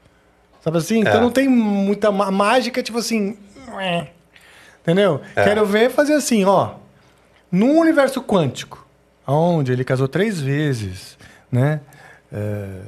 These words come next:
Speaker 1: virou mulher, voltou a ser homem, blá, blá, blá. Tem toda uma história. A, a gente projeta que, que ele estaria fazendo isso. Ai, legal.
Speaker 2: É, muito
Speaker 1: Só que
Speaker 2: mais
Speaker 1: são
Speaker 2: interessante.
Speaker 1: quantos universos quânticos
Speaker 2: Porra,
Speaker 1: possíveis?
Speaker 2: é.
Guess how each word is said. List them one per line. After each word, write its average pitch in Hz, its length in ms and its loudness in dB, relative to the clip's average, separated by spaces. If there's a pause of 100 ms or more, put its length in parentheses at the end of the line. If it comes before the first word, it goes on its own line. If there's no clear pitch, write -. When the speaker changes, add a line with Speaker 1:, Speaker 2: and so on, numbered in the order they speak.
(120)
Speaker 1:
virou 110 300 0
mulher, 165 460 2 (160)
voltou 131 500 0
a 185 60 0
ser - 140 -2
homem, 160 540 -2 (300)
blá, 156 100 2
blá, 165 100 2
blá. 170 260 2 (200)
Tem 175 140 -4
toda 247 140 0
uma 285 100 4
história. 170 680 0 (520)
A, 185 220 0 (260)
a 143 60 -4
gente 170 220 -8
projeta 160 680 -4 (140)
que, 147 540 -10
que - 120 -10
ele 151 260 -4
estaria 143 300 -4
fazendo 156 300 -8
isso. - 260 -18 (1160)
Ai, 117 680 -4
legal. 131 420 0 (100)
Speaker 2:
É, - 40 -18
muito 101 140 -8
Speaker 1:
Só 180 100 2
que 180 80 -4
Speaker 2:
mais 117 120 0
Speaker 1:
são 226 120 4
Speaker 2:
interessante. - 280 0
Speaker 1:
quantos 277 400 4
universos 202 540 0
quânticos 226 540 0
Speaker 2:
Porra, 202 200 2
Speaker 1:
possíveis? 165 960 2
Speaker 2:
é. 160 100 -2